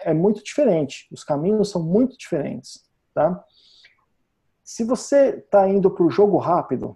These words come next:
"Meu, eu tenho conta pra pagar esse mês, e eu preciso começar a trabalhar agora, e eu preciso fazer mil reais até o final do mês, porque eu tenho o meu seguro pra pagar", sei lá,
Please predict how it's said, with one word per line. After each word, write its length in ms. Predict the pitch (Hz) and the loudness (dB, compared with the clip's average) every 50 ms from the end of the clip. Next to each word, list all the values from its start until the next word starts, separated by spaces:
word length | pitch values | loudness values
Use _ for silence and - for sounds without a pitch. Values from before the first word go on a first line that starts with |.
| _ _ | _ _
"Meu, 220 | 165 165 147 131 | 0 2 2 2
eu 140 | 135 139 139 | 2 0 -2
tenho 220 | 139 185 190 185 | 0 0 -2 -2
conta 340 | 175 - - 196 214 202 202 | -2 0 -2 -2 0 0 -2
pra 140 | 190 196 185 | -2 -2 -2
pagar 240 | - 180 170 170 175 | 0 0 0 0 -2
esse 200 | 165 - - 185 | -4 -4 -6 -4
mês, 440 | 160 143 135 127 120 117 117 - - | 0 0 2 2 0 -2 -4 -4 -4
e 20 | |
eu 80 | 143 139 | -4 -4
preciso 300 | 143 - - 165 160 - | -4 -4 -4 -4 -4 -4
começar 260 | - 165 147 - 160 | -10 -10 -6 -6 -8
a 40 | 160 | -4
trabalhar 380 | - 156 151 147 139 135 160 185 | -2 -2 0 0 2 2 2 2
agora, 380 | 170 147 139 139 139 135 123 | 2 4 4 6 6 6 4
e 40 | 123 | 2
eu 80 | 131 131 | 0 0
preciso 280 | 135 - - 151 139 | -2 -6 -6 -6 -4
fazer 1120 | - 156 143 127 147 156 151 147 143 135 131 123 123 123 123 123 120 120 120 123 127 127 123 | -4 -6 -4 -2 0 0 2 4 4 4 4 6 4 4 4 4 2 2 0 0 -2 -4 -4
mil 260 | 120 127 139 165 202 202 | -4 0 4 6 6 6
reais 380 | 160 165 151 151 151 147 131 | 6 4 4 4 2 2 0
até 200 | 139 - - - | -6 -6 -2 -2
o 100 | 165 175 | -2 -2
final 260 | 165 - 170 170 165 | -2 -4 -2 -2 -2
do 100 | 160 151 | 0 -2
mês, 320 | 139 139 139 143 151 147 - | -6 -4 -4 -4 -4 -4 -6
porque 140 | _ - 147 | _ -2 -2
eu 60 | 139 | -2
tenho 220 | 143 147 147 143 | -2 -4 -4 -2
o 120 | 135 127 131 | -2 -2 0
meu 180 | 131 139 135 | -2 -2 -4
seguro 400 | 139 - - 123 123 143 151 147 | -4 -6 -8 -6 -4 -2 -4 -2
pra 100 | - 123 | -4 -4
pagar", 320 | - - - 143 151 156 - | -6 -4 -2 0 0 0 -2
sei 200 | - - 139 131 | -2 -2 -2 2
lá, 200 | 135 151 156 | 4 4 4